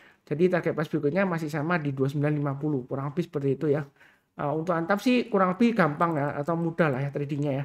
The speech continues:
Tinggal ikutin aja garis-garis yang sudah saya bantu di sini.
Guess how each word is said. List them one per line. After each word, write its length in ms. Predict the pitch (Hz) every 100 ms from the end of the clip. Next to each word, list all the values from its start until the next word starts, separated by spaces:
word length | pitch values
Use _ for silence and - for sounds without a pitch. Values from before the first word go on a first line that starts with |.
| -
Tinggal 240 | 156 147 147
ikutin 240 | 151 151
aja 240 | 147 143 196 - - - _
garis-garis 560 | - 147 147 160 175
yang 80 | 180
sudah 160 | 156 151
saya 160 | 151
bantu 320 | 143 143 143 156
di 80 |
sini. 400 | 143 147 180 240